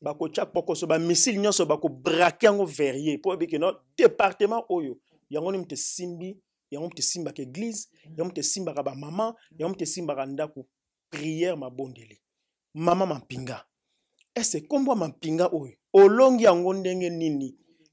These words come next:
Ke deux ans oyo, jeûne nde jeûne. Prière nde prière. Persévérance na mosala na Nzambe. Mama Nkpoko, so nini ozwaki? Ekomaki te ke no, ye alakisi nini?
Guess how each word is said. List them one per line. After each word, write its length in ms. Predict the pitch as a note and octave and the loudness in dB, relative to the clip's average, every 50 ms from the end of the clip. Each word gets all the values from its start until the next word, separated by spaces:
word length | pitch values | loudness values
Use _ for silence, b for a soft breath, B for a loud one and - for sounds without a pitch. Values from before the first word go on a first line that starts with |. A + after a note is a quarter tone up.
| _ | _
Ke 140 | - E3+ D#3+ | 0 0 0
deux 440 | D3 C3+ C#3+ E3 A3 A3+ G#3+ - - | 0 0 4 6 6 8 8 6 0
ans 120 | G3 G3 - | 0 -2 0
oyo, 340 | G3 F3 E3 D#3 C#3+ B2+ - _ _ _ _ _ _ _ _ _ _ _ _ _ D3+ _ _ _ _ _ _ _ _ _ _ | -2 0 0 0 -4 -6 -10 _ _ _ _ _ _ _ _ _ _ _ _ _ -20 _ _ _ _ _ _ _ _ _ _
jeûne 440 | - B2 - - - G#3+ A3 G3+ E3+ | -8 -4 -2 6 8 8 8 8 4
nde 200 | D#3 D#3 D#3+ E3+ | 2 2 2 2
jeûne. 400 | D#3 C#3+ B2+ E3 D#3 C#3+ B2+ - _ _ - - _ _ _ | 2 0 0 0 0 -2 -4 -10 _ _ -20 -20 _ _ _
Prière 440 | - G#3+ A3 G#3+ G#3+ A#3 A#3+ B3 G#3+ | 0 2 2 4 6 8 8 8 8
nde 160 | F#3+ F3+ G3 | 6 4 2
prière. 540 | F#3+ F#3+ - D#3+ D#3+ D3+ D3+ D#3 D3+ C#3+ B2+ - _ _ _ _ _ _ _ _ _ _ _ | 2 2 -2 -4 -4 0 0 0 0 0 -2 -6 _ _ _ _ _ _ _ _ _ _ _
Persévérance 720 | - A3+ G#3 G#3+ - - G3+ F#3 F#3+ F#3+ G3 A#3 A3 - G3+ | 2 4 4 4 4 4 6 6 6 6 6 4 0 0 -2
na 80 | F3+ | -2
mosala 300 | E3 D#3 D3 - F#3 F3+ | -4 -4 -4 -2 -2 -2
na 120 | E3+ D#3 C#3+ | -2 -4 -6
Nzambe. 420 | C#3 C#3+ C#3+ C#3 C#3 D3 C#3 - B B B B _ | -6 -8 -10 -8 -10 -12 -12 -12 B B B B _
Mama 200 | E3 D#3+ F3 F3+ | -8 -6 -6 -6
Nkpoko, 300 | E3 - G3+ G3 G3+ F#3 | -2 -2 -2 -2 -2 -4
so 140 | - - F3+ | -4 -6 -8
nini 180 | E3+ D#3+ D3 | -8 -8 -8
ozwaki? 440 | C3+ A#2 - C#3+ C3+ - - B2+ - _ _ _ _ _ _ - | -10 -8 -8 -8 -8 -10 -14 -20 -20 _ _ _ _ _ _ -12
Ekomaki 460 | - - - C4 B3 B3 B3 B3 A#3+ | -12 -8 -6 -4 -2 -2 -2 -2 -4
te 160 | - B3 A#3+ | 0 0 0
ke 80 | G#3 A3 | 0 0
no, 140 | G3+ A3 A3+ | -4 -4 -2
ye 100 | A3 A#3+ | 0 0
alakisi 420 | B3+ A#3 G#3+ - A#3+ A3+ - B3 | 2 2 2 2 0 -4 -4 -4
nini? 320 | A3+ A3+ A3+ G3+ D#3+ - | -4 -4 -4 -6 -8 -12